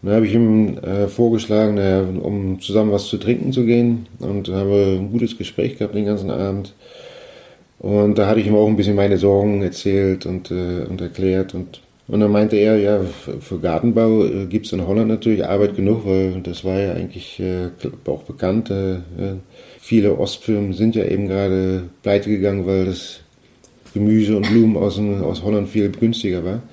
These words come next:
Ja, und da habe ich mir gedacht, naja, gut, äh, verlieren kann man ja eigentlich nichts mehr hier. Also einfach mal versuchen. Bin dann, äh, paar Wochen später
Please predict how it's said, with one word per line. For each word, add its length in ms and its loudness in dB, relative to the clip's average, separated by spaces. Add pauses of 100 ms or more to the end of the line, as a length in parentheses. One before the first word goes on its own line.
(520)
Ja, 320 4
und 80 2
da 60 2
habe 100 2
ich 80 0
mir 100 6
gedacht, 200 0
naja, 420 2
gut, 320 -6
äh, 260 -2
verlieren 540 2
kann 100 2
man 120 4
ja 100 2
eigentlich 280 0
nichts 220 -4
mehr 160 2
hier. 260 2 (180)
Also 440 -4 (760)
einfach 280 -2
mal 140 2
versuchen. 520 -4 (140)
Bin 180 -2
dann, 260 0
äh, 500 -4 (600)
paar 200 2
Wochen 180 -2
später 560 0